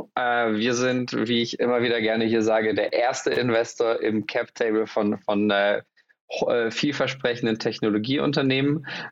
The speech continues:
Ähm, manchmal auch der, der zweite. Aber ja, wir suchen nach, nach Gründern, die einen, ja, speziellen Unique Insight haben aus ihrer Arbeitserfahrung oft und gerne und versuchen, eine ganze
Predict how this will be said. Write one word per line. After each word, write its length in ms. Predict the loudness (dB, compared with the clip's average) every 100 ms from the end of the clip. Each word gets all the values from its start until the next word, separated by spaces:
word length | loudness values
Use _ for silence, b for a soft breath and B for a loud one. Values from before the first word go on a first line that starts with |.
| -8
Ähm, 420 | -2 0 2 0 -2
manchmal 460 | -2 -2 0 0
auch 220 | 2 0 0
der, 480 | 0 2 2 0
der 400 | -2 0 2 0
zweite. 600 | -2 -4 -2 -2 -2 -2 -4 B B
Aber 200 | -2 0
ja, 180 | 0 0
wir 80 | -2
suchen 320 | -2 -2 -2
nach, 300 | 0 -2 -2
nach 200 | -4 -6
Gründern, 560 | -4 -2 0 0 0 -2
die 420 | -2 0 0 -2 _ _ _
einen, 440 | -6 -2 0 -2 -2 -6 -4
ja, 320 | -2 0 -2 -6
speziellen 760 | -8 -6 -4 -2 0 0 -2
Unique 480 | -2 -2 0 0 0
Insight 420 | -2 0 0 0
haben 300 | 0 0 0
aus 180 | 0 0
ihrer 200 | 0 0
Arbeitserfahrung 840 | 0 0 0 0 -4 0 0 2 0
oft 240 | -2 -2
und 100 | -4
gerne 280 | 0 2 2
und 120 | 0
versuchen, 480 | 0 0 0 0 0
eine 220 | 2 2
ganze 480 | 0 -2 0 0 -2